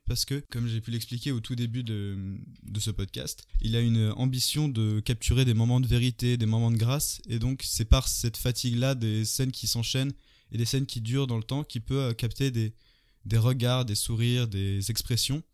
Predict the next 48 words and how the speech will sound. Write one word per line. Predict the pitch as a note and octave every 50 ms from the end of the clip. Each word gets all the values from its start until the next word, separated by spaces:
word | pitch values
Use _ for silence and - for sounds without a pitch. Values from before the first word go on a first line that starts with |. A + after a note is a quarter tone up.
| _ _ _ _ _ _ _ _
qui | - -
lui | A2+ A2+
permettent | G#2 A#2 A2+ A2 B2+ C#3 B2+ -
du | A2+
coup | A2 - C3
après | A#2 A2 - - A#2+
lui | A#2 A#2 C3+
dans | C#3 A#2+
son | A2+ - -
montage | A2 G#2+ G#2 - - C3+ B2+
d'avoir | A#2+ A2 G#2+ G#2+ B2 B2 B2 - _ - - -
une, | - A2 G#2+ G#2
euh, | G2+ G2 F#2+ F#2+ F#2 F#2+ F#2+ F#2 F#2+ - - - _
un | - B2 A2
film | - C#3 C#3 C#3+
qui | - -
est | A2+
plus | G#2+ - - - C3+ C#3 C#3 C3+ C3 B2+ C3 B2+ A#2+
naturel, | A#2 A2 A#2+ A2+ - - A#2+ A2+ B2 C3 C3+ C3
qui | - A#2
est |
plus | G#2+ - - - B2+ B2+ B2+ B2+ B2
véritable, | A#2 A#2+ A#2+ A#2+ A#2+ A#2 - B2+ B2+ B2+
si | - - - A2 G#2+ G#2+ G2+ - - - - - - - -
on | A2+
peut | - - A#2+
dire | A#2 G#2+ A#2 A2
comme | - G#2+
ça. | G#2 - C3+ D3 - _ - -
La | - A#2
première | - D#3 D3+ D3+
chose | - - E3+ D3+
aussi | B2+ - E3+
qui | - - B2
frappe | - - - D#3+ - -
quand | - C#3+ - D3+
on | A2+
voit | A2+ B2
Une | B2+ B2+
vie | A#2 A2+
cachée, | - A2 G#2+ - - C#3+ E3+ - - _
c'est | - - A#2
à | A#2
quel | A2+ B2+ A#2
point, | A2 - C#3+ D#3 D#3 D3 B2
euh, | A2+ G#2 G#2+
le | A2
film | A2 - - D#3+ D#3 D#3+ D#3+